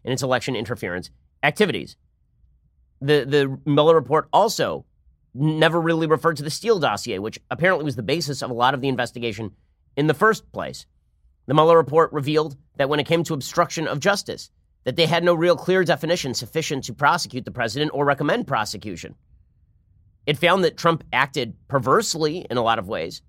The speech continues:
this report. It found that he was threatening to fire people. He was trying to push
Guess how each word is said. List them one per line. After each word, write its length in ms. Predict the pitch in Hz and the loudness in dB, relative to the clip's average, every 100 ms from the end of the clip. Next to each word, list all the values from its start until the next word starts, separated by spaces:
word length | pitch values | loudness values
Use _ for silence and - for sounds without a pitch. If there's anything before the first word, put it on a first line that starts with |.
| _ | _
this 160 | 110 107 | -12 -10
report. 340 | 110 101 117 | -6 -4 -4
It 120 | - 101 | -4 -2
found 200 | 127 127 | 0 0
that 100 | 117 | -2
he 60 | |
was 200 | 123 104 - _ _ _ _ _ _ _ | -6 -10 -12 _ _ _ _ _ _ _
threatening 320 | 147 131 127 | 0 0 0
to 60 | 107 | 0
fire 280 | - 196 180 | 2 4 2
people. 400 | 165 135 160 160 | -2 0 2 2
He 120 | 113 | -2
was 120 | 90 | -8
trying 200 | 127 123 | -4 -4
to 60 | 117 | -4
push 300 | 139 120 | -4 -6